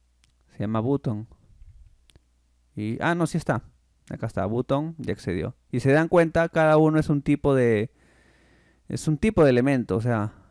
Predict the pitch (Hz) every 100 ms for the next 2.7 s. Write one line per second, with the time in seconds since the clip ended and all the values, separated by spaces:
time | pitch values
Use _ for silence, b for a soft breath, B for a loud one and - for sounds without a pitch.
0 | - 120 139 170 151 - 147 131 127 170
1 | 160 135 123 127 - 110 165 147 143 127
2 | 120 117 147 135 135 139